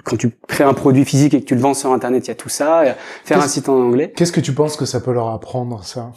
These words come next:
Speaker 2: C'est
Speaker 1: En fait,
Speaker 2: quoi ?
Speaker 1: c'est, je pense qu'en exposant les jeunes à tous ces métiers-là, ils vont se rendre compte, ils vont commencer à créer des appétences pour des sujets. Et moi, la force que je pouvais leur apporter, c'était de pouvoir tirer le fil une fois qu'ils avaient créé cette appétence-là.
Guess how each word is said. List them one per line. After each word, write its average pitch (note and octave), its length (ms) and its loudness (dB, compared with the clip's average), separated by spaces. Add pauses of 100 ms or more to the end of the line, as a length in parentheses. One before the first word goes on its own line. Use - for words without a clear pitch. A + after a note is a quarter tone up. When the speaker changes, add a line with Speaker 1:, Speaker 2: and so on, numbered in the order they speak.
(720)
Speaker 2:
C'est - 80 -4
Speaker 1:
En - 20 4
fait, F#3+ 120 4
Speaker 2:
quoi ? B2 80 -8
Speaker 1:
c'est, C#3 640 4 (960)
je - 240 -6
pense G3+ 280 0
qu'en C#3+ 160 2
exposant E3 520 2
les D#3+ 120 4
jeunes E3 220 2
à B2+ 60 -2
tous - 280 -6
ces E3+ 200 2
métiers-là, D3+ 500 2
ils D3 100 0
vont C3 120 0
se C3 120 -8
rendre C#3+ 200 2
compte, - 200 -4
ils C3+ 80 4
vont C3+ 180 4
commencer C#3+ 380 0
à D3+ 60 0
créer C#3 160 -2
des A#2+ 160 0
appétences C3 420 -6
pour B2 160 -12
des A2+ 80 -8
sujets. B2 380 -10 (360)
Et B2+ 60 2
moi, D3+ 80 6
la D3+ 120 4
force E3 240 -2
que D3 80 0
je - 80 -4
pouvais C3+ 200 2
leur C3 140 4
apporter, B2 460 -6 (260)
c'était - 220 -4 (220)
de - 60 0
pouvoir C#3 320 0
tirer C#3 220 2
le B2 60 2
fil C#3 220 0
une A#2+ 80 -2
fois C3+ 160 -6
qu'ils A#2+ 160 -2
avaient A2 140 -2
créé A2+ 160 -6
cette A2 180 -6
appétence-là. - 520 -12